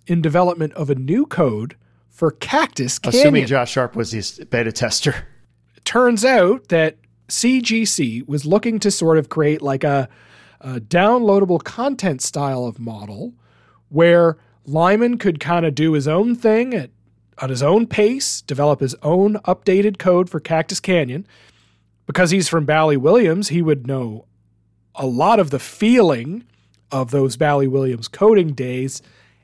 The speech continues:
Speaker 1: and he was gonna release his own Cactus
Speaker 2: Yeah.
Speaker 1: Canyon
Speaker 2: So it's
Speaker 1: code.
Speaker 2: Chicago Gaming Company. So they, they released a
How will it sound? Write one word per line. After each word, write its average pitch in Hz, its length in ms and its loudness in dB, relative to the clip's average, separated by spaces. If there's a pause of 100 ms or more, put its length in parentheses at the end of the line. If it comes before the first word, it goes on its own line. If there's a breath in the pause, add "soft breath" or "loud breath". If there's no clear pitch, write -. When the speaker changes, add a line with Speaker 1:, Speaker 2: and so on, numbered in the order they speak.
Speaker 1:
and 147 140 -6
he 240 140 -2
was 262 160 -2
gonna 190 180 2
release 147 320 0
his 147 140 -10
own 113 360 -16 (120)
Cactus 131 400 -6
Speaker 2:
Yeah. - 40 -16
Speaker 1:
Canyon 226 540 0
Speaker 2:
So - 160 -6
it's 104 220 -6
Speaker 1:
code. - 60 -8
Speaker 2:
Chicago 123 600 -2
Gaming 151 360 -2
Company. 95 480 -8 (560 soft breath)
So 117 260 -2
they, 123 160 -2
they 123 180 -4
released 135 540 -2 (200)
a 123 220 -4